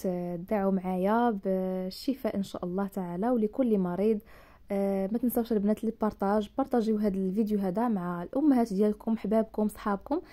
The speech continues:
كانوا هادو هما التحضيرات ديال اليوم، كنتمنى ينالوا اعجابكم. الى الفيديو المقبل ان شاء الله،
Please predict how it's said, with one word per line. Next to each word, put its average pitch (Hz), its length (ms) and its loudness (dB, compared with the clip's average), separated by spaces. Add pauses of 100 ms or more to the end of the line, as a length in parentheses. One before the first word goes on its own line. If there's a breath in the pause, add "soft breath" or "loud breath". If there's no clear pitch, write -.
(120)
كانوا 277 240 6
هادو 226 140 8
هما 214 100 6
التحضيرات 226 500 2
ديال 202 220 4
اليوم، 196 340 4
كنتمنى 254 380 0
ينالوا 226 300 4
اعجابكم. 220 560 0 (360 loud breath)
الى 240 120 6
الفيديو 214 380 2
المقبل 220 440 4
ان 202 100 2
شاء - 220 -6
الله، 196 400 0